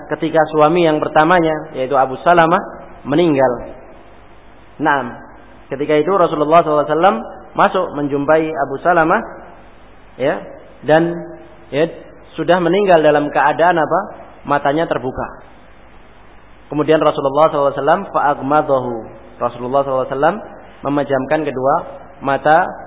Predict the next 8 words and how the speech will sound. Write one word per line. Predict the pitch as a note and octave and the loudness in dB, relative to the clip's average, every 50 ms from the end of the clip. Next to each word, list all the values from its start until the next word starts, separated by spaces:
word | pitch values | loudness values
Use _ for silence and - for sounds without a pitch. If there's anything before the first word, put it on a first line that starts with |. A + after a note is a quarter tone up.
| - - - B2 | -18 -12 -4 -2
Abu | C3 B2 A#2 B2+ B2+ - | -2 -2 -2 -6 -6 0
Salamah. | D3+ C#3 C3 B2 A2 A2 G#2 G2 - - - - - - - - - - - - - - - - - - - - - - - - | 0 2 2 2 0 -2 -6 -8 -10 -14 -20 -20 -20 -20 -20 -20 -20 -20 -20 -20 -20 -20 -20 -20 -20 -20 -20 -20 -20 -20 -20 -12
Nah, | A#2 B2+ C#3 A#2+ A2 G#2+ - - - - - - - - - - - - - | -4 -4 -2 -2 -4 -6 -12 -18 -20 -20 -20 -20 -20 -20 -20 -20 -20 -10 -4
dan | C3+ D3 D#3+ | -2 -2 0
beliau | D3+ D3 D#3 D3+ | 0 0 0 0
mengatakan, | D3+ D3 C#3+ D3 D#3 E3+ E3+ - | 0 0 0 0 0 0 0 0
"Innar | D#3+ D#3+ D#3 D#3 D3 C#3+ | -2 0 2 0 0 0
ruha, | D3+ F3+ F#3 F3+ F3 F3+ F#3 G3+ | 0 0 0 0 2 4 4 4